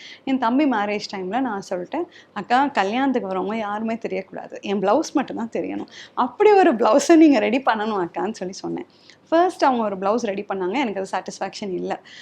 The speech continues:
அதுக்கப்புறம் நான் என்ன பண்ணேன், "நீ ஏன் அக்கா," "இல்லக்கா, சாரிக்கா, நீங்க தச்சிட்டீங்க பிளவுஸை, எனக்கு பிடிக்கலக்கா" அப்படின்னு சொல்லி நான் சொல்லிட்டேன். "அப்போ ஒரு வேலை பண்ணு, நீ ஏன் மகாலட்சுமியை கொண்டு வந்து காட்டு, நீ சொல்ற மகாலட்சுமியை நாங்க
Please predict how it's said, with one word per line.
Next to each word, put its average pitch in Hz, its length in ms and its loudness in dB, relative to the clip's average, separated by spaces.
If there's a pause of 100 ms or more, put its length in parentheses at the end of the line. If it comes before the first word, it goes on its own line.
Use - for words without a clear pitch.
(140)
அதுக்கப்புறம் 277 540 -2
நான் 240 140 -4
என்ன 208 260 -6
பண்ணேன், 214 540 -4
"நீ 269 200 2
ஏன் 294 360 0
அக்கா," 208 220 -4
"இல்லக்கா, 196 420 -4
சாரிக்கா, 202 360 -4
நீங்க 202 240 -6
தச்சிட்டீங்க 233 540 -2
பிளவுஸை, 196 260 0
எனக்கு 220 380 -4
பிடிக்கலக்கா" 185 480 -4
அப்படின்னு 180 200 -6
சொல்லி 185 240 -8
நான் 202 220 -6
சொல்லிட்டேன். 175 300 -8 (280)
"அப்போ 226 200 0
ஒரு 220 120 4
வேலை 262 220 2
பண்ணு, 196 280 -4
நீ 233 260 0
ஏன் 269 160 0
மகாலட்சுமியை 220 580 -4
கொண்டு 190 160 -4
வந்து 208 180 -4
காட்டு, 180 380 -2 (100)
நீ 233 240 -2
சொல்ற 330 260 8
மகாலட்சுமியை 226 540 0
நாங்க 262 260 2